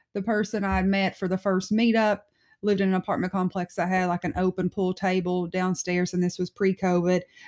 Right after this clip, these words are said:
And so they were like, "Sure, let's meet down there." We did. And I said, "I just, like, casually like playing pool. I'm not a pool shark. It was just an activity I enjoy,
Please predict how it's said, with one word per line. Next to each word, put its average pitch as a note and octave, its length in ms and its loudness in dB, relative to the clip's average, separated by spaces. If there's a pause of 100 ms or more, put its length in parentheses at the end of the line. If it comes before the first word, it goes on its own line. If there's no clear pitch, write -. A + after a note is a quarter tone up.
(120)
And F#3+ 240 4
so F#3+ 520 4
they G3+ 120 4
were A#3 100 2
like, C#4 180 0
"Sure, G4 200 0
let's C#4+ 200 0
meet C4+ 160 6
down C4 160 2
there." E3+ 340 -2 (440)
We G#3 120 2
did. C4 540 4 (500)
And A#3 140 2
I B3+ 100 2
said, F#4 200 -2
"I E4+ 120 0
just, D4 200 2
like, B3+ 180 0
casually G#3+ 680 -4
like F3 260 -4
playing E3 320 -6
pool. D#3+ 200 -6
I'm G3+ 220 0
not G#3 200 -2
a F3+ 60 -4
pool F3 260 -4
shark. - 500 -6 (180)
It G3+ 120 -2
was F#3+ 140 -2
just F#3+ 160 -2
an F#3 80 -4
activity A3 540 -2
I F3+ 180 0
enjoy, A#3+ 500 0